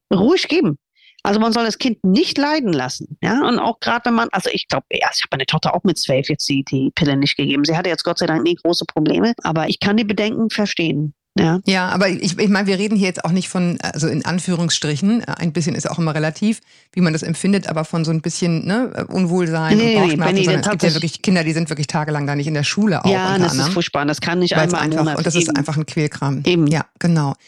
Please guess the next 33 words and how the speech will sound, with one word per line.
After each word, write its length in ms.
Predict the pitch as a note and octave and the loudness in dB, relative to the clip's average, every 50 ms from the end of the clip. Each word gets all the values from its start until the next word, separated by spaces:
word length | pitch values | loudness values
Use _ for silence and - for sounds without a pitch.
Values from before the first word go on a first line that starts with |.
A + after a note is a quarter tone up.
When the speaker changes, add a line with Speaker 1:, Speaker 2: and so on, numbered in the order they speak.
| - - - - - - _ - | -20 -20 -20 -20 -20 -6 _ 0
Speaker 2:
Und 100 | A3 G#3 | 2 2
dann 140 | A3 C4 B3 | 2 2 2
würde 140 | C#4+ B3 | 2 0
ich 80 | B3+ - | 0 0
gerne 180 | A#3 A3+ A3+ A3+ | -2 -2 -2 -4
noch 80 | G3+ | -2
einmal, 280 | - - G#3+ A3+ G#3+ - | -2 0 0 0 0 0
auch 100 | G3+ G#3+ | -2 -2
wenn 100 | G#3 G#3 | -2 0
Sie 80 | G3 | 0
jetzt 180 | G#3 G3 F#3+ - | 0 -2 -2 -2
denken, 280 | F#3+ G3 F#3+ F#3+ F#3+ E3+ | -2 -2 0 2 2 2
„Mein 240 | F3 F#3+ F#3+ G3 | 4 4 2 2
Gott, 160 | - E3 E3+ F#3 | 0 -2 -4 -4
das 100 | - F#3 | -4 -2
muss 80 | F#3 | -2
doch 120 | F3 F3+ F3+ | -2 -2 -4
inzwischen 240 | F3 D#3+ F3+ F3+ F#3 | -4 -4 -2 -2 0
jeder 180 | F3 F#3 F#3 | 0 0 0
verstanden 420 | E3+ F3 E3+ - F3 G3 A#3+ A3 G3 | -2 -2 -2 -2 -2 -2 0 0 0
haben“, 140 | G3 G3 G3 | 0 0 0
aber 120 | F#3 F#3+ | 0 2
Speaker 1:
Alles 100 | A3 C#4 | 2 4
Speaker 2:
ich 100 | A#3 F#3+ | 2 2
glaube 60 | F#3 | 2
Speaker 1:
gut. 80 | F#3+ G3 | 2 0
Speaker 2:
wirklich, 180 | - B3 A3 | 0 0 0
es 140 | G#3 G3 - | -2 -4 -4
kann 160 | - G#3+ G3 | -2 0 0
nicht 200 | F#3+ F3+ - - | 0 0 0 -2
schaden. 680 | - - G#3+ G#3+ A#3 C4 B3+ G3 D#3+ D3 D3+ G#3+ D#4+ D#4 - _ - _ _ _ | -2 0 2 2 2 0 0 0 0 0 0 0 0 -2 -4 _ -20 _ _ _
Welche 560 | - F#3 D#3+ G#3+ B3+ E4+ F4 - - E4+ C#4+ D4 | -14 -4 0 0 2 2 2 0 -2 -2 -2 -2
Hormone 680 | E4+ D#4+ C4+ A#3 A#3 G#3+ G3 F#3+ D#3+ C3 B2+ D#3+ | 0 2 4 4 4 4 2 2 2 0 -2 -2